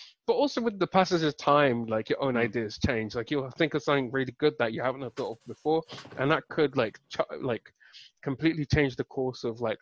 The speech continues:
Speaker 1: the pro-, like, the project. But once you have that core idea, and it's kind of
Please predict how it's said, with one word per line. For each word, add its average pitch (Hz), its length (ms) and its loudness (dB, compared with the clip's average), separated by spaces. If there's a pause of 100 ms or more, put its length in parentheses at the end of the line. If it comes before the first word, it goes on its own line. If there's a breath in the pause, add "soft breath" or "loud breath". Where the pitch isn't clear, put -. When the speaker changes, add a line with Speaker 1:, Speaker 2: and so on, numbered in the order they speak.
Speaker 1:
the 113 120 -2 (720)
pro-, 135 140 -2 (180)
like, 117 200 -4
the 127 60 -14
project. 143 460 -2
But 123 160 -6
once 175 220 -2
you 175 80 4
have 160 240 4
that 147 200 2
core 156 280 4 (1120 soft breath)
idea, 131 480 6
and 165 160 2
it's - 80 -8
kind 185 240 6
of 131 180 0